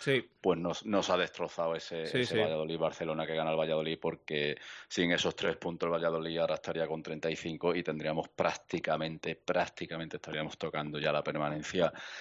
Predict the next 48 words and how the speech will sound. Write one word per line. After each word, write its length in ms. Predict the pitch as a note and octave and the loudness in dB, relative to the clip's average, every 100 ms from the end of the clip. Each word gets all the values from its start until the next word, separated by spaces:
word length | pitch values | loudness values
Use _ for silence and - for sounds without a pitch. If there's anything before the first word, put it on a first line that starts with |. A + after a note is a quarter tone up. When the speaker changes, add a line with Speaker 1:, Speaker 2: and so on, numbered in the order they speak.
| - - _ | -14 -16 _
Speaker 2:
con, 540 | - E2+ D2 C#2+ C#2+ C#2+ | 2 4 4 0 -4 -10
con 220 | - F2+ D#2 | 2 4 6
Speaker 1:
Mm. 40 | |
Speaker 2:
las 160 | C#2+ D#2+ | 2 2
manos. 300 | D#2+ C#2+ - - | 0 0 -6 -4
Así 260 | D#2+ E2+ | -4 -6
que 260 | - F2 F2 - - - - | -2 -2 -2 -4 -4 -4 -4
se 180 | - | -2
nos 240 | E2 - E3 | 0 0 2
ha, 160 | D#3+ | 4
se 80 | D#3 | 4
Speaker 1:
Esto, 200 | B2+ C3 | 4 6
Speaker 2:
nos 120 | B2+ | 6
ha 80 | B2 | 4
fastidiado 360 | - - D3+ B2+ | 0 0 2 4
Speaker 1:
esto 80 | C#3 | 6
Speaker 2:
la 160 | C#3+ | 6
Speaker 1:
es 20 | |
Speaker 2:
cosa. 40 | C3+ | 4
Speaker 1:
así. 240 | A#2+ - - | 2 0 2
Eh, 260 | B2 C#3 | 4 6
yo 100 | C#3+ | 6
creo 80 | E3 | 8
que 60 | F#3+ | 8
hay 80 | |
una 100 | G3 | 8
circunstancia, 440 | F#3 E3+ E3+ F3+ F3 | 6 4 4 4 4
Manuel, 160 | E3+ | 4
¿estás 140 | F3+ D#3+ | 6 4
de 40 | |
acuerdo 220 | D#3+ E3 | 6 6
conmigo? 360 | D#3+ D#3+ E3+ E3+ | 4 2 4 6
Que 80 | C#3+ | 6
al 120 | A#2 | 6
Cádiz 200 | B2+ D3 | 8 10
le 120 | D3+ | 8
perjudica, 640 | C#3 C3 C#3+ D#3+ D#3 E3 D3+ | 8 6 8 8 10 8 10
que 80 | |
es 60 | B2+ | 8
la 80 | B2+ | 8
diferencia 440 | A2+ A#2 A#2 A2+ | 6 6 6 6
general 260 | A#2+ B2 B2 | 4 6 8
de 60 | B2+ | 10
goles, 220 | D3 B2 | 10 8
que 80 | G#2 | 6
la 60 | |
tiene 180 | A#2 A#2+ | 4 6
reventada. 640 | A#2+ A#2+ A#2+ D3 C3+ C#3 | 8 8 10 10 12 8